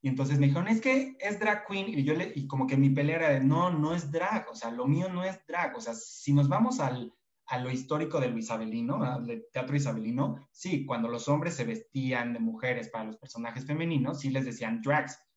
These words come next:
pero como que yo ahora pensando en el, el concepto que tenemos de drag queen, digo, "No, porque mi personaje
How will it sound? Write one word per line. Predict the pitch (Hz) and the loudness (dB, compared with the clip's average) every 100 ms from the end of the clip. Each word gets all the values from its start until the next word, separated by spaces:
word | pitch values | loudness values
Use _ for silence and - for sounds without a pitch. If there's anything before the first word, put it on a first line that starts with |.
| _ _ - | _ _ -8
pero | 127 | -2
como | 139 135 | 2 2
que | 135 131 | 2 4
yo | 156 | 4
ahora | 170 175 160 - | 4 2 0 -2
pensando | 131 113 131 131 123 - - _ _ _ _ - | -4 0 2 4 2 0 -8 _ _ _ _ -4
en | 127 | -2
el, | 123 120 | -2 -2
el | 120 117 | -2 -2
concepto | 127 - 156 - 123 | -4 -2 0 0 -2
que | 110 | -2
tenemos | 120 127 139 | -2 4 4
de | 127 | 4
drag | 113 127 127 | 2 -2 0
queen, | 135 135 | 4 6
digo, | 131 139 | 6 6
"No, | 143 175 208 214 | 6 6 2 0
porque | 135 135 | 2 4
mi | 135 | 6
personaje | 131 135 147 170 175 214 - | 4 2 0 -2 -4 -6 -8